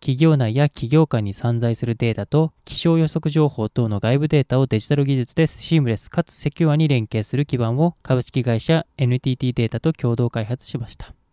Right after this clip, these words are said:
また、エムシーデジタル株式会社と共に開発した独自エーアイエンジン。こちらは特許出願中ですが、そちらを用いた約一万商品を対象とした実証実験において物流センターの在庫を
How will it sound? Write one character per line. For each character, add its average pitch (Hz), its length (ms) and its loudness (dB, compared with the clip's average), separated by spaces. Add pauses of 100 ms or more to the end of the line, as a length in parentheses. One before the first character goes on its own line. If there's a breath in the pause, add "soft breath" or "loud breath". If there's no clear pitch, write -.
ま 147 120 2
た、 165 200 4
エ 143 80 2
ム 151 100 4
シ 190 200 0
ー 175 60 -2
デ 185 120 2
ジ 165 80 -2
タ - 80 4
ル 117 80 0
株 110 180 -2
式 - 220 -6
会 113 100 0
社 117 140 -6
と 147 100 2
共 120 220 0
に 120 100 0
開 120 160 -2
発 113 220 -4
し - 80 -10
た 151 220 0
独 - 220 -2
自 147 160 2
エ 139 260 2
ー 135 40 4
ア 135 60 2
イ 117 80 -4
エ 127 80 2
ン 113 80 0
ジ 101 140 -8
ン。 98 180 -12
こ 131 120 -6
ち 143 100 -2
ら 151 80 4
は 165 100 4
特 - 240 -2
許 117 100 -2
出 - 200 -4
願 110 180 0
中 110 160 -4
で 107 100 -2
す 117 120 -10
が、 143 240 0 (160)
そ - 80 -18
ち 156 160 2
ら 160 100 6
を 156 80 2
用 143 80 2
い 127 240 -2
た 139 160 0
約 135 300 0
一 156 220 0
万 170 200 4
商 170 180 2
品 117 240 -2
を 127 80 2
対 120 200 0
象 117 160 0
と 117 100 -2
し - 100 -8
た 160 220 2 (120)
実 - 200 -4
証 135 140 4
実 117 180 -2
験 107 140 -2
に 104 80 -2
お 101 60 0
い 104 60 -4
て 147 140 2
物 117 320 0
流 165 160 4
セ 156 180 0
ン 131 80 -2
タ 107 120 -4
ー - 20 -2
の 135 140 2
在 113 220 0
庫 156 200 2
を 165 100 0